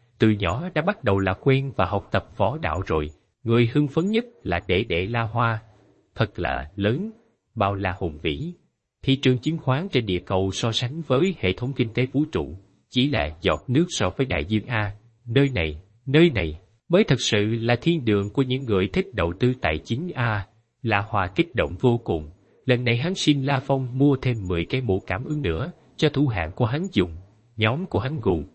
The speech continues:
trong một tòa nhà biệt thự ba tầng, bắt đầu phân tích tài chính của các quốc gia vũ trụ, tiến hành đầu tư.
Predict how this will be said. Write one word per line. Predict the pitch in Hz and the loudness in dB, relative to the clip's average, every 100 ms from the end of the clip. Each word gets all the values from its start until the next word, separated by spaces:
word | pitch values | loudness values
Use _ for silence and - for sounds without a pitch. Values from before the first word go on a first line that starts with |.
| _ | _
trong | - 165 | -2 0
một | 107 - | 0 0
tòa | 98 | -2
nhà | 90 87 78 | 0 -4 -2
biệt | - 90 | -2 -2
thự | - 82 - | -2 -2 0
ba | 104 | -2
tầng, | - 90 78 - _ _ _ | 0 -2 -2 -14 _ _ _
bắt | 185 - | -4 2
đầu | 113 113 | 2 2
phân | - 147 | 2 0
tích | 131 202 - | 2 0 2
tài | 104 | 0
chính | 101 - 170 214 | 2 0 -2 -4
của | 220 202 | 0 0
các | 170 170 | 0 0
quốc | 190 - | -2 2
gia | 123 107 | 0 2
vũ | 104 120 | 0 0
trụ, | 117 87 80 - _ _ _ | 0 -2 -4 -10 _ _ _
tiến | 196 202 | 0 2
hành | 117 85 80 | -2 -2 -2
đầu | 85 76 | -4 0
tư. | 117 117 | 2 2